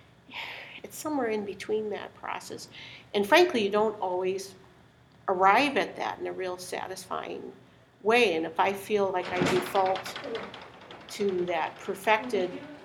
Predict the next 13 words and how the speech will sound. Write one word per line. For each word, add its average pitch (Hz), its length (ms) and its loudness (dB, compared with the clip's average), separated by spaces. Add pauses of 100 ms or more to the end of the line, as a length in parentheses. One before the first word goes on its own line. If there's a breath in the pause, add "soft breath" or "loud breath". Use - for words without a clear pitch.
(760)
kind 185 260 2
of 180 100 -6
thing, 190 260 0
or 180 420 0 (380 loud breath)
just 202 320 0
kind 190 220 4
of 185 100 0
recording 202 580 4
what's 180 280 0
in 175 140 -4
front 220 260 0
of 214 100 2
me, - 480 8